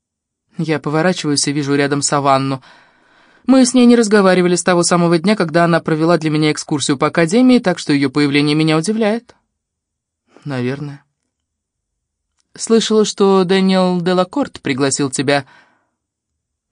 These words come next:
Девушка проводит рукой по своим прямым волосам.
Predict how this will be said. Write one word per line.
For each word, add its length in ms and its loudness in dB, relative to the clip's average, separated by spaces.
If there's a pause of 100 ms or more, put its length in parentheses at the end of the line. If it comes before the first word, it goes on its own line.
Девушка 440 -6
проводит 380 -4
рукой 260 -2
по 80 -10
своим 300 -4
прямым 320 -4
волосам. 520 -4